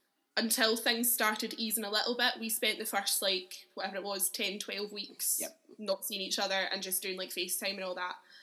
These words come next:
Speaker 1: And I really, really, really struggled with that. I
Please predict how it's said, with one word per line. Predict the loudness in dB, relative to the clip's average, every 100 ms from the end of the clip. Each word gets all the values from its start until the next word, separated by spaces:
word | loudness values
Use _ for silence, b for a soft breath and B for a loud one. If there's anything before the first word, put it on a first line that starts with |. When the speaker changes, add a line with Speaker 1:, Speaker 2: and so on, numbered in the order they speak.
| B B B
Speaker 1:
And | 2
I | 6 4 2 -2
really, | 0 4 2 2 -10 _ _ -20 -10
really, | -6 -6 -6
really | -4 -4
struggled | -2 -4 -6 -8
with | -4
that. | -4 -2
I | 0 0 0